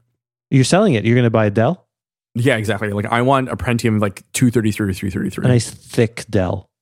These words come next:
Speaker 2: Yeah, I wanna use, like, uh, the second version of Word that I was exposed to.
Speaker 1: Not WordPerfect? Maybe get WordPerfect and CorelDRAW.
Speaker 2: <laughs> Yeah, uh, yeah, or, uh, ClarisWorks.
Speaker 1: Yeah. No, that's Apple only.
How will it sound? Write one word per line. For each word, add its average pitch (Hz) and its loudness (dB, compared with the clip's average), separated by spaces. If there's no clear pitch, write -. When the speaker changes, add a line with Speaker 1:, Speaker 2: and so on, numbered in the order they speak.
Speaker 2:
Yeah, 117 0
I 123 0
wanna 160 2
use, 127 0
like, 113 0
uh, 104 2
the 110 -2
second 127 0
version 120 0
of 110 0
Word 107 0
that 107 0
I - -2
was 98 -4
exposed 104 -6
to. 104 -4
Speaker 1:
Not 143 2
WordPerfect? 151 2
Maybe 147 4
get 135 0
WordPerfect 127 0
and 107 0
CorelDRAW. 107 2
Speaker 2:
<laughs> - -14
Yeah, 113 -4
uh, 117 -2
yeah, 123 -2
or, 117 2
uh, 110 0
ClarisWorks. 123 -4
Speaker 1:
Yeah. 117 0
No, 120 4
that's 117 2
Apple 107 0
only. 98 0